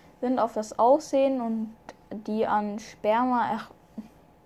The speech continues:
er-, erinnernde Konsistenz des Walrats zurückzuführen. Oh Gott. Du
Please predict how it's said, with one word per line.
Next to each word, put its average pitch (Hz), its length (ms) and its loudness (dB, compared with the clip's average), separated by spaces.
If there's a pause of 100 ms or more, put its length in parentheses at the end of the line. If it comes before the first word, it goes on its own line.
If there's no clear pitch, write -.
(560)
er-, - 0 -
erinnernde 208 800 -2
Konsistenz 220 1160 -2
des 196 300 -8
Walrats 196 840 0 (680)
zurückzuführen. 214 960 -8
Oh - 240 -20 (100)
Gott. - 560 -20 (2000)
Du 220 140 4